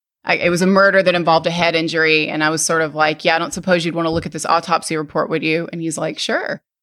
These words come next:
And then he's like, "I've got a plastic skele-, model skeleton in my car, plastic model spine in my car." And I was like, "That's a great pickup line." <laughs> You know?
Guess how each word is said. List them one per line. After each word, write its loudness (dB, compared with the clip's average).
And -10
then 0
he's -2
like, 4
"I've 2
got 2
a 0
plastic 0
skele-, 2
model 2
skeleton 0
in -4
my -4
car, -2
plastic 0
model 2
spine 0
in -6
my -8
car." 0
And -8
I -10
was -12
like, -10
"That's -8
a -8
great -8
pickup -8
line." -4
<laughs> -8
You -10
know? -8